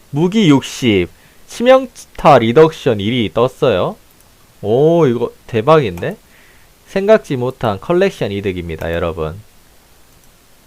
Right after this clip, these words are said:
가자. 난쟁이 형님 두 분이 계시기 때문에 든든합니다. 영웅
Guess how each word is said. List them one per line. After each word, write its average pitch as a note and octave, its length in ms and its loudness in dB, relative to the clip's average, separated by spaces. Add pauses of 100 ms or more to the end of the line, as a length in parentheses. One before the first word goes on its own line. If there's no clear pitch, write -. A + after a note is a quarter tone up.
가자. G2+ 380 0 (1120)
난쟁이 C3 480 2
형님 B2 340 -2
두 C3 140 -4
분이 A2+ 220 -2
계시기 G#2+ 340 -2
때문에 G2 360 -4
든든합니다. G2 800 -6 (1300)
영웅 G2+ 440 -2